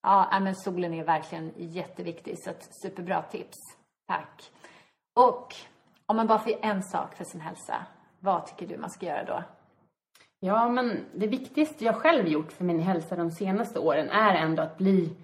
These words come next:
Speaker 2: mer lyhörd för min kropp. Vad den reagerar bra på, vad den reagerar dåligt på. Och, eh, Clean Reset var ju på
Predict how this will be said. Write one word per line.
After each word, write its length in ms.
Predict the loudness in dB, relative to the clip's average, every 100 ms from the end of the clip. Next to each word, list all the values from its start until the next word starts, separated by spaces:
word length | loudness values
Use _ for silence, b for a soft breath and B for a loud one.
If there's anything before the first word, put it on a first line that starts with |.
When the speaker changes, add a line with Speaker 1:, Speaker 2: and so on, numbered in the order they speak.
| B B
Speaker 2:
mer 240 | 2 4 6
lyhörd 640 | 6 4 4 4 4 2
för 120 | -4
min 160 | -4 -4
kropp. 400 | -2 -2 -4 -6
Vad 140 | -2 0
den 420 | 2 2 0 -2 b b b b b b
reagerar 460 | -2 0 2 2 0
bra 340 | 4 6 6 6
på, 220 | 6 8
vad 160 | 8 8
den 100 | 8
reagerar 400 | 4 4 2 2
dåligt 580 | 2 2 2 -2 -10 -10
på. 80 | -6
Och, 520 | 0 0 0 -6 -2
eh, 140 | -2
Clean 240 | 2 4 4
Reset 320 | 4 2 4
var 140 | 8 8
ju 100 | 6
på 420 | 4 6 6